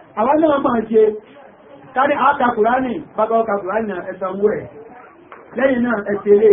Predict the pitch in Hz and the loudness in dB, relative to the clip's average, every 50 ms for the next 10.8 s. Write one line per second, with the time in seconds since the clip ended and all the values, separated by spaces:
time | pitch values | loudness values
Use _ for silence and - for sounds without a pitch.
0 | 175 175 - 175 175 - 165 170 170 180 175 - - 156 156 - 151 147 143 147 | 4 2 -2 -8 -12 -8 -8 -8 -6 -6 -6 -6 -8 -10 -14 -14 -14 -16 -16 -16
1 | 143 - - - - - - - - - - - - - - - - - - - | -18 -18 -20 -20 -20 -20 -20 -20 -20 -20 -20 -20 -20 -20 -20 -20 -20 -20 -20 -20
2 | - - - - - - 202 208 277 285 262 240 202 208 208 202 208 196 175 165 | -20 -20 -20 -20 -14 -8 -4 -4 -2 -2 -2 -4 -4 -6 -6 -4 -2 -2 -2 -2
3 | - - - - 202 202 202 202 196 196 214 220 220 208 196 190 190 190 175 156 | -6 -12 -14 -8 -6 -6 -4 -2 -4 -4 -4 -4 -4 -4 -4 -4 -6 -8 -6 -4
4 | 202 196 190 208 214 214 180 160 143 131 127 - - - - - 180 190 202 - | -4 -2 -2 -4 -4 -4 -6 -8 -10 -10 -12 -14 -14 -14 -14 -8 -6 -4 -4 -4
5 | 147 151 151 151 156 - - - - 151 - - - - - 392 392 - - - | -6 -8 -8 -8 -8 -10 -10 -14 -16 -16 -16 -16 -16 -16 -14 -14 -14 -14 -14 -14
6 | - - - - - 349 330 330 330 339 330 - - - - - - - - - | -14 -16 -16 -16 -18 -20 -20 -20 -20 -20 -20 -20 -20 -20 -20 -20 -20 -20 -20 -20
7 | - - - - - - - - - - - - - - 320 359 349 349 320 302 | -20 -20 -20 -20 -20 -20 -18 -18 -18 -16 -10 -4 -2 0 2 2 2 2 2 2
8 | 294 302 269 247 254 - - 285 294 330 330 320 302 285 226 - 220 202 196 226 | 0 0 -2 -2 -2 2 2 4 4 6 4 4 2 0 0 2 2 2 4 4
9 | 233 226 214 202 - 240 233 220 208 202 196 - - - 285 277 277 - - - | 4 4 4 2 2 0 -2 -2 -4 -6 -6 -8 -12 -12 -10 -12 -12 -12 -16 -14
10 | - - 294 311 339 339 349 349 294 254 240 262 262 233 202 | -6 -2 0 2 2 2 2 2 2 2 0 0 0 0 0